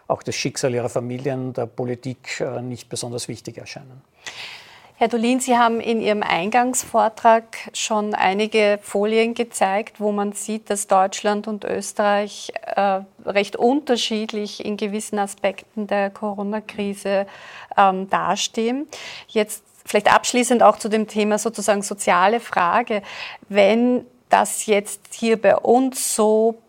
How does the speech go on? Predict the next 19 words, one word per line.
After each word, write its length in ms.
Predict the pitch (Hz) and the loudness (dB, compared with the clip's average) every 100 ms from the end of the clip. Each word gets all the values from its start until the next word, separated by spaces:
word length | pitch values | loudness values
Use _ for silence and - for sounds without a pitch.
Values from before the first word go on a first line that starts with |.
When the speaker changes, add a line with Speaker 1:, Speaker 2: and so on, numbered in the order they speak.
| - | 2
Speaker 2:
bleibt, 440 | 196 180 226 - | 6 6 4 0
wie 160 | 214 202 | -2 2
wir 100 | 214 | 0
es 160 | 208 | 0
gerade 460 | - 214 190 190 208 | 2 4 6 4 2
besprochen 640 | 220 - 202 214 - 208 | -4 -4 2 2 2 -4
haben, 260 | 196 180 180 | -2 -2 -2
also 280 | - 190 196 | -2 -2 -6
quasi 320 | 202 202 208 | -2 -2 0
nicht 440 | 220 240 262 - | 0 0 -2 2
der 120 | 240 214 | 4 4
Fokus 800 | - 208 214 - 208 208 - - | 2 2 2 0 -4 -4 -8 -6
so 160 | 202 | -4
stark 460 | 214 - 190 202 208 | -4 0 2 2 4
auf 360 | - 196 - - | 2 2 -2 -10
Bildungsreform, 1000 | 214 208 208 202 - 202 - 196 196 196 | -6 -4 -4 -4 -6 -6 0 2 2 0
Armutsbekämpfung 1040 | 180 202 220 - 202 - 190 180 208 196 | 0 0 -4 -6 -10 -6 -6 -6 -8 -8
gelegt 420 | 208 185 185 - | -8 -8 -10 -6
wird, 180 | 233 247 | -6 -6